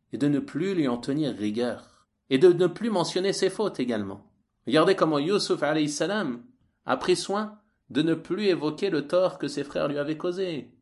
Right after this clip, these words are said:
de ne même plus faire mention de l'épreuve du puits. Certaines personnes, parfois, ils sont en conflit, ils sont en dispute,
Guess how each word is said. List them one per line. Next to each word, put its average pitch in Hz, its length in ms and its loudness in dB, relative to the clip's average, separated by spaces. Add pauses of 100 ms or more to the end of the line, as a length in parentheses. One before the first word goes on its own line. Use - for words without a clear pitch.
(300)
de 131 100 2
ne 175 100 2
même 214 220 2
plus 180 160 0
faire 170 220 2
mention 175 380 -2
de 170 80 2
l'épreuve 165 400 0
du 151 160 -2
puits. 107 320 -10 (360)
Certaines 208 400 0
personnes, 202 520 2
parfois, 208 580 -2
ils 151 120 -6
sont 196 240 -4
en 170 80 0
conflit, 160 420 -6
ils 196 100 -8
sont 147 240 -8
en 147 60 -4
dispute, 143 680 -8